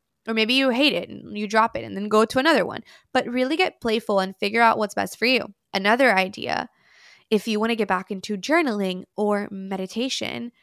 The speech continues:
something I started doing is making it a vibe. Like, what I've been doing is I wake up, I make my matcha, I make a little greens juice,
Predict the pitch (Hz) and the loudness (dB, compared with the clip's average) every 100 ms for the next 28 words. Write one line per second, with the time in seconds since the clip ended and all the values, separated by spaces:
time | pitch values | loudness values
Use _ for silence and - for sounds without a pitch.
0 | _ - 226 220 214 - 214 339 - 202 | _ -8 -4 -2 -4 -2 0 0 0 -2
1 | 196 180 175 190 202 233 - 208 202 196 | -2 -4 -4 -2 -4 -6 -4 -4 -4 -4
2 | 196 254 254 294 - - 220 190 185 180 | -4 -6 -6 -6 -8 -6 -4 0 0 0
3 | - 214 _ _ _ _ 226 226 226 _ | -4 -14 _ _ _ _ 2 2 2 _
4 | _ 208 208 190 214 269 294 311 320 349 | _ 0 6 8 6 4 4 6 6 4
5 | 339 233 214 202 202 196 196 196 196 - | 2 0 0 0 2 2 2 -2 -4 -4
6 | 190 220 254 254 - - _ _ _ - | -4 -2 0 0 -2 -8 _ _ _ -10
7 | 190 185 _ 185 185 185 269 - 294 311 | -8 -8 _ -10 -4 -2 -2 -4 -4 -6
8 | - _ - 196 180 180 185 185 175 175 | -10 _ -10 -6 -6 -6 -6 -4 -4 -6
9 | 185 185 226 269 - 302 311 349 - - | -8 -6 -8 -10 -8 -4 -4 -6 -10 -10